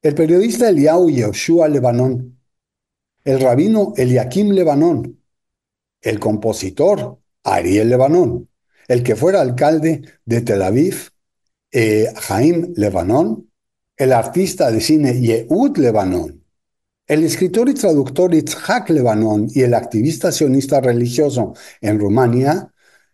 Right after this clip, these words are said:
eh, de nombre Israel Lebanón, conforman un excelente catálogo de personalidades representativas de este nombre que evoca el Salmo noventa y dos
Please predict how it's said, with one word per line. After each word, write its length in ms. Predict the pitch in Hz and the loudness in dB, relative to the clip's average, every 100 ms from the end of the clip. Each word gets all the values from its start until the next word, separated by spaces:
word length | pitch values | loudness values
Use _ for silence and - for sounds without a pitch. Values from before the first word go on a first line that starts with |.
| _ _ _ | _ _ _
eh, 480 | - 107 104 104 - - | -4 0 0 0 -4 -4
de 160 | 110 | 0
nombre 500 | 110 143 143 120 117 - | 2 2 2 0 -2 -4
Israel 760 | 123 - 104 101 139 135 135 | -2 0 0 2 2 0 -4
Lebanón, 680 | 104 95 85 95 151 233 - - _ _ _ _ | -4 -4 -2 -2 0 -2 -6 -14 _ _ _ _
conforman 580 | - 170 165 226 220 196 | -2 -2 0 0 2 2
un 160 | 190 190 | 2 2
excelente 720 | 175 - 113 127 190 196 165 | 0 -2 0 2 0 0 -2
catálogo 640 | - 110 - 139 135 117 | -2 -2 0 2 2 2
de 100 | 107 | 0
personalidades 1080 | 101 95 - 95 92 95 117 131 - - - _ | -2 -6 -4 -2 0 2 2 2 0 -6 -14 _
representativas 1300 | 101 156 - 117 - 101 98 101 117 107 90 - - _ _ | -2 -2 0 -4 -2 -4 -4 -2 0 0 -4 -12 -20 _ _
de 220 | 98 98 | -4 -2
este 200 | 98 101 | -2 -2
nombre 460 | 95 131 160 202 - - _ _ _ | 0 2 0 -2 -8 -20 _ _ _
que 120 | 151 | 0
evoca 520 | 151 214 214 180 180 - _ _ | 2 0 0 -2 -2 -10 _ _
el 160 | 147 131 | -4 -2
Salmo 420 | 127 175 190 175 | 0 2 2 2
noventa 540 | 156 120 107 107 107 98 | 2 0 0 -2 -2 0
y 80 | 104 | 2
dos 500 | 135 139 127 - | 2 0 -6 -14